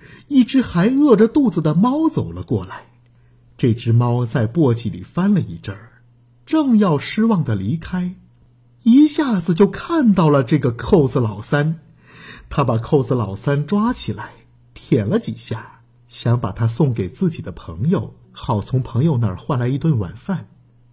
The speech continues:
扣子老三对猫说：“哦，请你把我送回家吧，我离开那件红衣服已经很长时间了，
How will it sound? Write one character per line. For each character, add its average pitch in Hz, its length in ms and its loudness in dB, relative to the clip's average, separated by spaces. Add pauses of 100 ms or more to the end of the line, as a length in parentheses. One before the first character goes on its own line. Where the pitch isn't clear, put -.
(720)
扣 131 240 2
子 120 120 0
老 87 180 -2
三 113 240 0
对 113 120 0
猫 107 220 -2
说 85 520 -10 (560)
：“哦， 240 420 -6 (320)
请 285 380 -6
你 254 100 -2
把 226 220 -6
我 233 260 2
送 277 340 -4
回 277 220 0
家 302 400 -2
吧， 185 300 -4 (420)
我 254 240 4
离 226 220 4
开 311 300 -4
那 311 220 0
件 220 220 2
红 226 340 0
衣 277 140 2
服 277 220 -2
已 202 160 2
经 302 180 -2
很 180 420 2
长 202 320 -2
时 262 220 -4
间 240 320 0
了， 175 260 -2